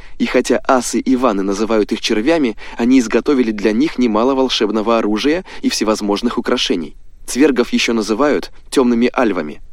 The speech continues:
противопоставляя их белым альвам, живущим на поверхности земли.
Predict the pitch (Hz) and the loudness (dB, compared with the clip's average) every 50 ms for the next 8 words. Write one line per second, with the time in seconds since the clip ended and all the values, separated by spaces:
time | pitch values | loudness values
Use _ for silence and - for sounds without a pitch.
0 | - - - - - 123 - - 120 117 104 117 110 - 123 110 107 113 110 104 | -16 -16 -14 -6 -4 -4 -2 0 0 0 0 -2 -2 0 0 0 2 2 2 2
1 | 101 95 - 120 135 127 113 98 101 120 110 95 90 87 80 78 76 - - - | 2 2 2 2 2 2 2 0 2 2 4 4 2 0 -2 -4 -6 -8 -8 -10
2 | - - - - - - - 101 - 110 101 101 131 147 - - 139 127 110 - | -12 -12 -14 -16 -18 -12 -10 -6 -4 -2 0 0 0 2 2 2 0 0 0 0
3 | 101 104 107 107 - 117 110 - - 110 101 104 110 104 90 78 - | 0 2 0 0 0 -2 -4 -4 -4 -4 -2 -2 -2 -2 -2 -6 -8